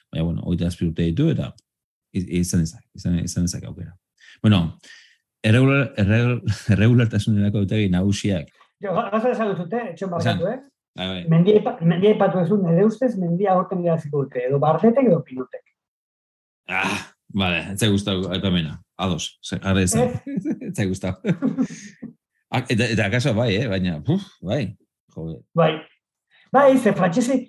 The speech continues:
Speaker 2: frantsesi guztien
Speaker 1: Orduan, Bar-, Bardetek ez du
Speaker 2: Ja,
Speaker 1: lehiatuko.
Speaker 2: oso folklorikoa dira. Frantsesa dira oso folklorikoak, eta guztien
Speaker 1: Orduan,
Speaker 2: zizkieloko
Speaker 1: ez, ez,
Speaker 2: gauzatia.
Speaker 1: Bardetek ez du lehiatuko sailkapen nagusia, Lander.
Speaker 2: Horregatik?
Speaker 1: Ah, u-, u-, ulertu duzu, bai, ez, lehiatuko luke, le-, lehiatuko duela.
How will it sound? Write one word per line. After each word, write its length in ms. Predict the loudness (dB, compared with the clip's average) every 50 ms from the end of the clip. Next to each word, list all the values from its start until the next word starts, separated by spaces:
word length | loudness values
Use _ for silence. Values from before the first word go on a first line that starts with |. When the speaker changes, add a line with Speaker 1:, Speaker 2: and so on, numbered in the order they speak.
| _ _
Speaker 2:
frantsesi 380 | _ -2 -2 0 2 2 2 4
guztien 320 | 2 2 0 -2 -4 -4
Speaker 1:
Orduan, 260 | -4 -4 -4 -4 -2
Bar-, 200 | -2 -2 -4 -4
Bardetek 340 | -6 -6 -4 -4 -4 -4 -4
ez 60 | -6
du 80 | -6 -6
Speaker 2:
Ja, 160 | -6 -6 -4
Speaker 1:
lehiatuko. 880 | -2 0 0 0 0 0 -4 -6 -10 -14 -20 _ _ _ _ _ 0 2 4
Speaker 2:
oso 180 | 4 4 4 2
folklorikoa 560 | 4 4 4 4 6 6 4 6 6 6 6
dira. 200 | 6 6 4 4 2 -2 -8 -10
Frantsesa 380 | _ -6 -4 0 2 2 2 4
dira 120 | 4 2 0
oso 200 | 0 -2 -2 -2
folklorikoak, 600 | -2 -2 -2 -2 -2 -2 -2 -4 -4 -4 -6 -6
eta 100 | -6 -6
guztien 280 | -8 -8 -8 -6 -6 -4
Speaker 1:
Orduan, 180 | -2 -2 -2 0
Speaker 2:
zizkieloko 240 | 0 0 0 0
Speaker 1:
ez, 80 | 0 0
ez, 80 | 0 -2
Speaker 2:
gauzatia. 340 | -2 -4 -6 -10 -10 -4
Speaker 1:
Bardetek 340 | -2 0 0 2 2 2 2
ez 80 | 2 2
du 80 | 2 2
lehiatuko 500 | 2 2 0 0 -2 -2 -2 -2 -2 -2 -4
sailkapen 400 | -4 -4 -4 -4 -4 -2 -2 -2
nagusia, 320 | -2 -2 -2 -2 -2 -2 -2
Lander. 440 | -4 -4 -6 -6 -6 -6 -6 -8 -12 -16 _ _ _ _ _ _ _ _ _ _
Speaker 2:
Horregatik? 500 | -2 -2 0 0 0 -2 -4 -4 -4 -6 -14 _ _ _ _ _ _ _ -4
Speaker 1:
Ah, 180 | 0 0 0 2
u-, 180 | 2 2 2
u-, 220 | 2 2 0 0 2
ulertu 260 | 2 2 2 2 2
duzu, 140 | 2 2 0
bai, 140 | 0 0 0
ez, 160 | 0 -2 -4 -8 -8
lehiatuko 420 | -4 -2 0 0 0 0 -2 -2
luke, 240 | -4 -4 -6 -8 -10
le-, 300 | -10 -8 -4 -2 -2 -2
lehiatuko 400 | 0 0 0 0 0 0 0 0
duela. 220 | 0 0 -2 -4